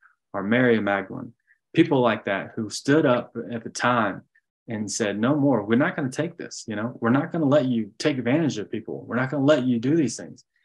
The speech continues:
Um, that changes the world.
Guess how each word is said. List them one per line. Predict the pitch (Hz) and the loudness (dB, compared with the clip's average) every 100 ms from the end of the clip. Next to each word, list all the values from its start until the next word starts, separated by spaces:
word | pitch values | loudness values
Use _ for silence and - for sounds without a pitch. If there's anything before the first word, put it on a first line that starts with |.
| _ _ 107 | _ _ -6
Um, | 92 90 - - - _ _ _ _ _ _ _ _ | -4 -4 -8 -12 -18 _ _ _ _ _ _ _ _
that | 131 170 | 0 0
changes | - 147 123 98 | 0 0 0 -2
the | 95 | -4
world. | 110 165 82 - | 0 0 -2 -8